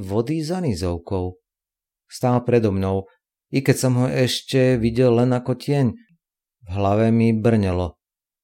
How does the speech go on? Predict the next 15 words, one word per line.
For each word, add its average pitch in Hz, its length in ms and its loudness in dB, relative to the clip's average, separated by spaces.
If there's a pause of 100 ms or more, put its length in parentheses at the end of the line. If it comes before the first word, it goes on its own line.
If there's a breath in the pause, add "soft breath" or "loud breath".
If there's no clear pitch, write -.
(140)
ako 123 240 0
keby 151 240 2
som 143 320 2
sa 143 240 0
zobudzal 107 560 2
po 104 240 -2
riadnej 110 480 2
opici. 98 480 -4 (480)
Myslím, 110 480 2
že 120 160 0
som 110 240 0
niečo 131 480 -2
s 98 80 -10
námahou 101 720 -2
zašomral, 104 800 -2